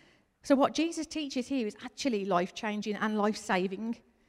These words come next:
Don't worry about what might be. Don't let what worry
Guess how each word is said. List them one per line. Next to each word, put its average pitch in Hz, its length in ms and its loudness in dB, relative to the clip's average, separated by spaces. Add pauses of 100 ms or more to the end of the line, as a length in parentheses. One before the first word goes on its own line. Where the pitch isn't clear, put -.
(920)
Don't 254 240 4
worry 262 280 4
about 202 240 2
what 214 160 2
might 233 320 2
be. 202 180 0
Don't 226 220 0
let 254 160 -2
what 233 260 0
worry 262 400 2